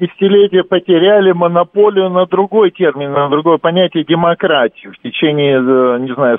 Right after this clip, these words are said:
столетия они продвигали демократию, представляли себя светочем, а, в этом направлении, но сейчас весь мир освоил это термин, это понятие, стало понятно, что демократия, то есть управление народа в каждой стране особенно, опирается на традиции,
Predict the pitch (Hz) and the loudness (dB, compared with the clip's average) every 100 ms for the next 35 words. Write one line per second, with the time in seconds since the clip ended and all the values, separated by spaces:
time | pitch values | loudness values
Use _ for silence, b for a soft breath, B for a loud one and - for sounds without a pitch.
0 | - 160 165 202 202 151 143 147 160 160 | -2 -2 2 0 0 -4 -4 -4 -2 0
1 | 151 156 151 143 135 139 147 202 214 220 | 0 0 0 0 -2 -2 -2 0 0 0
2 | 185 147 139 151 143 135 127 - 139 135 | -2 -6 -4 -2 0 0 -2 -8 -6 -4
3 | 214 220 196 - 190 - B B B - | 0 0 0 -2 -4 -4 B B B -2
4 | 165 175 185 185 175 170 180 175 180 180 | 0 2 0 -2 -2 0 0 0 2 2
5 | 175 156 156 156 - 143 - 165 165 - | 2 -2 0 -2 -4 -6 0 2 0 -4
6 | - 139 143 139 - 160 151 143 - 160 | -4 0 2 2 0 -2 2 0 -2 -2
7 | 160 139 131 - B B B - 139 151 | 0 2 0 -4 B B B -8 -4 -2
8 | 143 190 185 170 139 - 135 147 156 165 | -2 0 0 -2 -4 -2 -2 0 0 0
9 | 135 143 117 131 131 131 147 135 139 170 | -2 -2 -2 -2 -2 -2 -2 -2 -2 -2
10 | 160 165 151 - - - 127 127 131 131 | -2 -2 -4 -10 -14 -6 -2 0 0 0
11 | 127 123 127 131 120 - 120 120 117 - | 0 0 0 0 -2 -2 -6 -4 -10 -4
12 | 120 123 117 - 202 185 147 127 - 123 | -2 0 -2 0 -2 0 -2 -2 0 -2
13 | 117 - 120 110 120 123 185 - 135 | -2 -4 -8 -4 -4 -4 -6 -6 -8